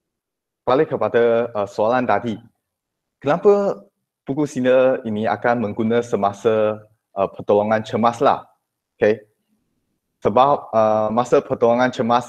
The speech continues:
awak akan buat tu panggil balutan kan? Balut tangan awak sebab ada apa cendera. Okey. Balut tangan awak.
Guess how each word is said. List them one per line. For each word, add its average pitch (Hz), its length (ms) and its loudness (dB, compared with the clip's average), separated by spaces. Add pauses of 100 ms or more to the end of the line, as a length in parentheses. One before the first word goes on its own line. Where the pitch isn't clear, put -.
awak 107 320 0
akan 107 120 -2 (120)
buat 107 480 0 (720)
tu 101 160 -8
panggil 104 240 -2
balutan 117 560 0
kan? 113 400 0
Balut 104 400 0
tangan 104 320 0
awak 104 320 2 (960)
sebab 95 240 0
ada 95 560 -2
apa 98 240 -6
cendera. 107 720 0 (400)
Okey. 110 320 -2 (480)
Balut 117 240 4
tangan 110 320 2
awak. 104 240 2